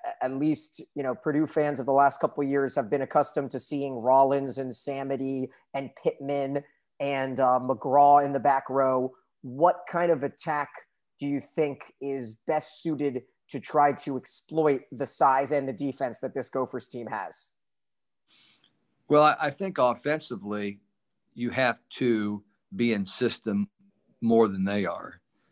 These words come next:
Speaker 2: And I think that we can be, since our bread and butter on, uh, this team is gonna be our, our serving and passing game. Minnesota serves tough, they have some really long athletes that, um, can really serve the ball to a trajectory that makes it tough.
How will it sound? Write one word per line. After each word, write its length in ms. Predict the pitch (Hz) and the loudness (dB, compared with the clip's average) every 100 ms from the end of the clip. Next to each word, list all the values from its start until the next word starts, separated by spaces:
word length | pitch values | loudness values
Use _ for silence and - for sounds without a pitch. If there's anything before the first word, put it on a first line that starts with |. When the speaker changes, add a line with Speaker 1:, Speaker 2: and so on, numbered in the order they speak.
| _ - | _ -8
Speaker 2:
And 500 | 101 101 98 98 101 - | -2 2 4 2 0 0
I 120 | 113 | -2
think 300 | - 127 120 | 0 0 0
that 120 | - | 0
we 120 | 107 | -2
can 340 | 98 - 131 117 | -2 2 4 4
be, 280 | 92 82 _ - | 0 -4 _ -12
since 240 | - 110 | -6 0
our 160 | 104 104 | 2 2
bread 280 | 95 110 101 | 4 2 2
and 100 | 92 | 0
butter 380 | 113 107 92 _ _ _ _ | 0 0 -2 _ _ _ _
on, 440 | 110 107 101 101 101 | -2 0 2 2 2
uh, 240 | 98 98 - | 2 0 -2
this 180 | 113 - | -4 -4
team 440 | - 123 117 101 | -2 2 2 2
is 180 | 101 92 | -2 -2
gonna 180 | 110 101 | -2 -2
be 240 | 95 101 | 0 2
our, 260 | 92 92 90 | 2 2 0
our 120 | 101 | -4
serving 440 | 90 120 107 90 85 | -2 0 0 0 -8
and 100 | 87 | -4
passing 460 | 98 95 - 87 | 0 0 -2 -6
game. 280 | 90 82 71 _ _ _ _ _ _ | -6 -8 -10 _ _ _ _ _ _
Minnesota 560 | - 135 165 - 143 113 | -2 2 2 4 4 2
serves 340 | 98 120 98 - | 0 -2 -2 -4
tough, 240 | 90 - _ _ _ _ - | -6 -8 _ _ _ _ -6
they 100 | 110 | -2
have 220 | 110 104 | 0 -2
some 180 | 101 101 | -4 -2
really 220 | 127 120 | 2 2
long 340 | 104 104 101 | 2 0 0
athletes 560 | 95 95 - 90 92 - | 0 -2 -4 -4 -4 -4
that, 220 | 98 87 _ _ - _ - | -6 -6 _ _ -20 _ -6
um, 400 | 90 92 87 82 - _ _ | 0 2 2 -2 -14 _ _
can 180 | - 101 | -6 0
really 260 | 107 123 110 | 4 4 4
serve 300 | - 120 104 | 2 2 2
the 60 | |
ball 220 | 92 107 | 2 2
to 80 | 98 | 2
a 40 | 92 | 0
trajectory 640 | - 92 104 98 - 95 | -4 -2 0 -2 -2 -2
that 140 | 90 90 | -2 -4
makes 260 | 104 95 | -4 -4
it 120 | 90 - | -8 -6
tough. 300 | - 95 | -2 -2